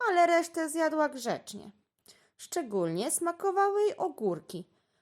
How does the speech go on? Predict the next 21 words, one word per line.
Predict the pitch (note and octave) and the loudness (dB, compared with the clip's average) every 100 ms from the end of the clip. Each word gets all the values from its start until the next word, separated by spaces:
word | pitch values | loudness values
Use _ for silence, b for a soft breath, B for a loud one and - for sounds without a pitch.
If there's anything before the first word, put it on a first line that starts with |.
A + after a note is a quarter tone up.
| _ _ | _ _
bo | A3 | 0
były | F#3+ C4 B3 A3+ | 4 4 4 0
takie | A3+ G#3 G#3 G3 F3 | -2 -6 -4 -6 -4
zielone | F3+ F3+ E4 G4+ D4+ A3+ | -4 0 2 2 0 -2
jak | G3+ - - | -4 -8 -10
ona. | D#3 D#3 D#3 D#3+ _ _ _ _ _ _ _ _ _ _ _ _ _ _ _ - | -10 -10 -12 -16 _ _ _ _ _ _ _ _ _ _ _ _ _ _ _ -2
Po | A#3 | 0
obiedzie | G#3 F3+ E3 D3 E3 A#3+ b b b b | 2 0 -2 -4 -4 -6 b b b b
smoki | - - C4+ G4+ - G3+ | -10 -2 0 0 -2 -4
zdecydowały, | G3 F#3+ - F3 E3 D3+ D3 E3 D#4+ - | -2 -2 -4 -6 -8 -8 -6 -6 -6 -10
że | E4 F#4+ | -4 -2
pójdą | F#4+ - F3+ E3 F3+ | -2 -2 0 0 0
na | C#4 F4 | 0 -2
zwiady. | A3 E3 D#3 C#3+ D3+ - _ _ _ _ _ _ _ _ _ _ - | -2 -6 -6 -10 -14 -16 _ _ _ _ _ _ _ _ _ _ -4
„A | D4+ | 0
co | - D5+ C#5+ | 4 6 6
będziemy | G4 F4 E4 D4+ | 6 4 4 0
zwiedzać?”, | C#4 C#4+ C4+ C#4+ A4+ - - _ _ _ _ | 0 0 2 2 0 -4 -18 _ _ _ _
zainteresowała | C4 C#4 B3+ A#3 A#3 A3 G#3+ G3+ F#3 F3 E3+ | -4 0 0 0 -2 -2 -2 -4 -2 0 0
się | E3+ F#3+ | -4 -8
żaba. | E3+ F3 D#3+ E3 | -8 -8 -8 -10